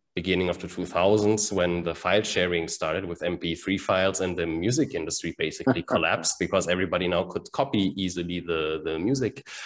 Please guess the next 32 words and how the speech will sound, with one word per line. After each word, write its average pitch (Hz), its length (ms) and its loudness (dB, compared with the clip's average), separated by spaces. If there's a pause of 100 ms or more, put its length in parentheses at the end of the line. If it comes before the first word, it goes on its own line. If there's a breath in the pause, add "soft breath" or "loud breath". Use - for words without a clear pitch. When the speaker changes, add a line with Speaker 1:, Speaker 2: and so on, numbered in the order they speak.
(260 loud breath)
Speaker 1:
um, 85 160 4
Speaker 2:
Correct. 107 180 6
Speaker 1:
files. 92 480 4
Nobody 90 460 2
was 85 240 -4
thinking 85 400 0
it 85 100 0
was 82 240 -2
stealing 110 460 0
because 78 320 -6
the - 100 -6
other 80 140 -8
person - 320 -6
still - 320 0
has 87 220 2
it, 117 160 0
the 78 280 -4 (360)
artist 95 400 2
or 104 100 2
whatever. 104 400 4
So 85 480 -2
that 80 180 -2
was 80 240 -2
a 76 140 -2 (340)
concept - 420 -2
that 80 120 -4 (220)
a 87 40 -6
lot 85 140 -2
of 76 140 -12
people 80 280 -2
don't 78 300 -6
really, 78 400 -6